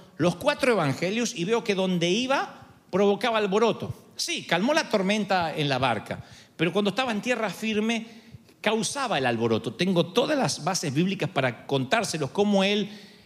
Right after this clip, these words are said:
creaba conflicto. ¿Por qué? Porque el conflicto es el catalizador del crecimiento. Cuando uno está en conflicto, crece. El conflicto, la frustración es lo que nos hace crecer, es decir, aprendí de esta situación.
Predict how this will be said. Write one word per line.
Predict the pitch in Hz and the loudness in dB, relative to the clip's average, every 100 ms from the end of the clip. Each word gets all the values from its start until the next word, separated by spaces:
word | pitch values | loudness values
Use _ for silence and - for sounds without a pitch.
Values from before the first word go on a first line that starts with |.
| - - | -20 -6
creaba | 185 202 240 247 240 | -2 0 0 0 2
conflicto. | 220 - 254 202 226 139 | 0 0 -2 -2 -2 -2
¿Por | - 392 | 0 -2
qué? | - 220 | -2 -4
Porque | 240 226 226 220 226 | -2 -2 -2 -4 -2
el | 220 233 | -2 2
conflicto | 226 208 240 269 254 - 208 | 0 2 0 0 -2 -2 0
es | 185 | 0
el | 208 - - | -4 -6 -8
catalizador | 214 220 190 175 180 196 214 | -6 -4 -2 -2 -2 -2 0
del | 180 139 | -2 -2
crecimiento. | 143 127 110 85 82 78 - - - - - - | -4 0 0 0 -4 -10 -16 -18 -16 -16 -18 -8
Cuando | - 156 | -2 2
uno | 233 | 2
está | 214 240 | 2 0
en | 233 | 0
conflicto, | 233 190 269 294 - | 0 -2 -2 -2 0
crece. | 165 156 - 123 - - - - - - | 2 2 0 -6 -8 -18 -20 -20 -12 -4
El | 165 | -2
conflicto, | 170 190 180 202 226 - 262 | 0 -2 0 -2 -2 0 0
la | 202 | 0
frustración | 196 190 196 175 233 | 2 2 2 -2 -2
es | 240 | -2
lo | 190 | -2
que | 196 | -2
nos | 185 151 | -4 -2
hace | 190 170 | -4 -4
crecer, | 139 143 - 233 | -4 -4 -2 -2
es | 143 | -2
decir, | 120 117 147 160 190 - - - _ _ 131 | -2 -2 2 0 0 -8 -20 -20 _ _ -2
aprendí | - 143 156 202 151 | 2 4 6 6 4
de | 113 | 0
esta | 107 101 | -2 -8
situación. | 110 87 - - | -8 -6 -8 -10